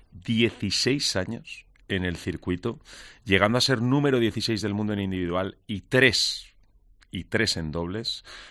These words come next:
Conquistó precisamente por parejas dos veces Roland Garros y una plata que yo creo que es probablemente lo, el gran recuerdo, eh, en su trayectoria,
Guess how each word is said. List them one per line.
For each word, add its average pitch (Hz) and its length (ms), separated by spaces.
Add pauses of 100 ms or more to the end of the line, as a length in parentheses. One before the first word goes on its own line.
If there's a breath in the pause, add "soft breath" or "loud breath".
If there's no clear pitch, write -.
(140)
Conquistó 107 520
precisamente 120 1400
por 113 180
parejas 107 640
dos 117 280
veces 123 280
Roland 98 380
Garros 113 580 (540 soft breath)
y 107 140
una 117 260
plata 110 320
que 98 100
yo 87 140
creo 92 160
que 87 160
es - 340 (220)
probablemente 87 1120 (160)
lo, 92 340 (300)
el 104 140
gran 113 240
recuerdo, 104 600 (280)
eh, 92 320
en 87 60
su 101 140
trayectoria, 110 680